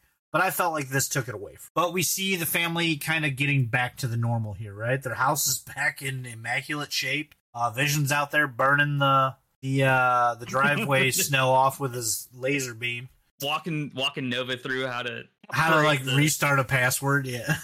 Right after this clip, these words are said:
Speaker 1: <laughs> Or restart a Quinjet.
Speaker 2: Yeah.
Speaker 1: Uh, Virginia finds a song that lets her repeat words constantly.
Speaker 2: Mm-hmm.
Speaker 1: <laughs>
Speaker 2: That way she
Speaker 1: And
Speaker 2: can seem normal.
Speaker 1: Yeah, and, uh,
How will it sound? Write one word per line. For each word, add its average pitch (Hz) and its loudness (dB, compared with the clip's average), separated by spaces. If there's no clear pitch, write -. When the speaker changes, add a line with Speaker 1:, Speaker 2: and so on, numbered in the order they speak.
Speaker 1:
<laughs> - -2
Or 139 4
restart 143 2
a - -2
Quinjet. 143 2
Speaker 2:
Yeah. 131 -4
Speaker 1:
Uh, 123 2
Virginia 139 0
finds 151 0
a 131 0
song 143 4
that 131 2
lets 139 4
her 135 0
repeat 131 0
words 135 2
constantly. 139 0
Speaker 2:
Mm-hmm. 160 0
Speaker 1:
<laughs> - -
Speaker 2:
That - -4
way 143 0
she 139 0
Speaker 1:
And 120 -4
Speaker 2:
can 117 -6
seem 117 -2
normal. 113 -6
Speaker 1:
Yeah, 135 2
and, 131 2
uh, 127 4